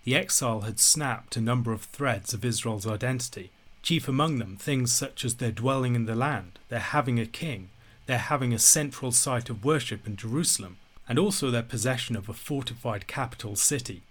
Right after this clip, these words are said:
Now the task of the returnees was to re-establish these things. In Ezra chapter three, we get a sense of how mindful they were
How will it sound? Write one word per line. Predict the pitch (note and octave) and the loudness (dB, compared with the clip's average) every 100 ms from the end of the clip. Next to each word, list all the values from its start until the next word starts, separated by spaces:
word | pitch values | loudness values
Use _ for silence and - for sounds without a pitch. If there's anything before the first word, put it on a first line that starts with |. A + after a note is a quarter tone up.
| - - | -20 -4
Now | C3 C3 | 4 4
the | C3+ | 4
task | C3 - C3 A#2 - | -2 0 0 0 -6
of | G#2 | -6
the | A2+ | -6
returnees | A2 - C3+ A2+ B2+ F#2+ G2 - | -4 -2 -2 0 0 -2 -4 -2
was | A#2+ | -4
to | - A2+ | -2 0
re-establish | A#2+ A2 - C3 C#3 G#2+ - | 2 4 4 2 -2 -4 -4
these | - G#2+ - | -4 0 2
things. | A#2+ F#2 E2+ - - - - - | 0 -8 -4 -4 -4 -18 -20 -4
In | A#2+ | 2
Ezra | C3 B2 A#2 | 2 2 -2
chapter | A#2 C3+ - A#2+ | -2 -2 -2 -6
three, | - D#3 C3 | -4 2 2
we | G#2+ A2 | 2 0
get | B2 A#2+ | 0 0
a | A2+ | 4
sense | - C3 G#2+ - | 4 4 0 -4
of | A#2 | -4
how | - B2 | -2 0
mindful | A2+ B2 D3+ - A#2 | 4 4 4 0 -6
they | G#2+ G2+ | -4 -6
were | G2 F#2 | -6 -8